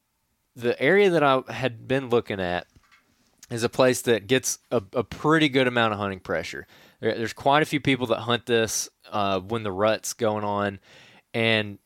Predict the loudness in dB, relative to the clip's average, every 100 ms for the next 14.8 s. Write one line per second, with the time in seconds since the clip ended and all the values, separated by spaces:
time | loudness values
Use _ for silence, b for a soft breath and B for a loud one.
0 | -4 0 4 6 6 4 2 2 2 0
1 | -2 0 2 2 2 -6 -6 -10 -6 -2
2 | -2 -2 -4 -2 0 0 0 -4 0 2
3 | 2 0 -10 -10 -12 -12 -6 -2 -2 -2
4 | -4 -4 -2 0 0 -4 -8 -4 -2 -4
5 | -6 0 4 4 4 2 2 0 -2 -4
6 | -8 -8 -8 -4 -2 2 2 2 0 -6
7 | -6 -6 -4 2 2 2 -4 -6 -2 0
8 | 0 0 0 0 -4 B B B B -4
9 | 0 2 0 -8 _ -2 0 0 -4 _
10 | -10 0 4 4 4 2 2 0 0 2
11 | 2 2 0 -8 -4 0 2 2 -2 0
12 | 0 0 -10 -2 0 0 2 0 0 -4
13 | -4 0 2 2 -2 0 2 2 2 4
14 | 4 2 -4 0 2 2 0 -2